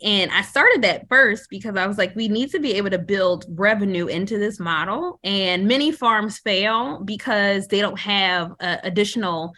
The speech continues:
streams of revenue. And it's not enough just to grow something. You have to make it into something also in order to really sustain and, and become profitable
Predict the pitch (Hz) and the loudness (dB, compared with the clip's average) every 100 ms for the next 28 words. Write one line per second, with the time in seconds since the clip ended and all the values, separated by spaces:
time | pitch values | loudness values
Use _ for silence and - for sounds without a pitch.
0 | - - 269 240 208 185 175 175 156 117 | -14 -4 2 2 2 2 0 0 -4 -8
1 | - - - - _ _ - 202 202 208 | -10 -16 -20 -20 _ _ -2 0 0 4
2 | 233 220 208 202 214 - 214 175 190 190 | 4 6 4 2 -2 -4 -4 0 2 2
3 | 190 170 165 170 165 185 180 175 170 180 | 0 -2 -2 -2 0 0 -2 -4 -2 -2
4 | 175 185 175 175 175 170 160 156 151 - | -2 -2 -2 -2 -6 -6 -6 -6 -8 -4
5 | 175 190 - - - 233 - - 202 202 | -4 -4 -8 -10 -10 -14 -14 -6 0 2
6 | 185 175 170 170 165 - 170 - 175 156 | 2 0 0 -2 -2 -6 -10 -6 -4 -2
7 | 143 131 95 - 170 160 151 190 185 190 | -4 -6 -8 -6 -6 -4 -4 -4 -2 -4
8 | - 190 165 180 151 - 220 269 294 302 | -4 -6 -4 -4 -6 -6 -4 -2 -2 -6